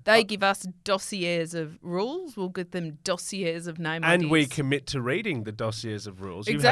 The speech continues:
Speaker 2: them
Speaker 1: Exactly.
Speaker 2: memorised.
Speaker 1: Exactly. So,
Speaker 2: Um,
Speaker 1: yeah, we had a bit of fun with that.
Speaker 2: I have a few.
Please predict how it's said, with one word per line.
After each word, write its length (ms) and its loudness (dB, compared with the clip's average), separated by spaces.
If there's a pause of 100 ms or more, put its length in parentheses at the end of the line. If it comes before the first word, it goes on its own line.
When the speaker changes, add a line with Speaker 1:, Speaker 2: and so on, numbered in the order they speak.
Speaker 2:
them 120 0
Speaker 1:
Exactly. 100 4
Speaker 2:
memorised. 720 -4
Speaker 1:
Exactly. 640 -2
So, 280 6
Speaker 2:
Um, 60 0
Speaker 1:
yeah, 120 4
we 140 0
had 140 6
a 40 2
bit 140 -2
of 60 -6
fun 280 -4
with 140 -8
that. 180 -12 (420)
Speaker 2:
I 60 6
have 100 10
a 60 2
few. 320 2